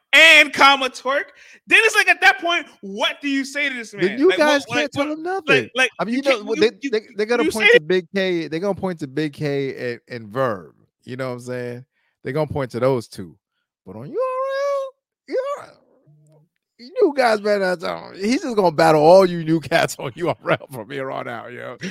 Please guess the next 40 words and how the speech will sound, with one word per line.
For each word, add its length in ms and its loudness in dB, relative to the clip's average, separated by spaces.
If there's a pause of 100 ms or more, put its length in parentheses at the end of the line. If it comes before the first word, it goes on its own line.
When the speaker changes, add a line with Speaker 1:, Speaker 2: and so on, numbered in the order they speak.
(180)
Speaker 2:
Rodney 300 4
gonna 220 2
call 280 4
him. 140 2
He 80 -2
gonna 160 2
be 100 -6
like, 140 -4
"I 80 0
need 140 -6
a 40 -4
million 360 -6
dollars, 340 -4
B." 300 -10
<laughs> 40 -20
Like, 200 -12 (400)
I, 400 0 (320)
when 160 -6
I'm 160 -6
on 100 -4
your 120 -6
league 480 -2 (100)
and 100 -10
he's 160 -10
new, 180 -6
I 220 -4
don't 240 -4
know. 140 -6 (120)
I 80 -12
need 140 -8
a 60 -8
million 340 -4
dollars. 460 -12 (480)
Boy, 160 -4
U 240 -8
R 260 -2
L, 240 -4
man, 380 -6
if 160 -6
he, 460 -8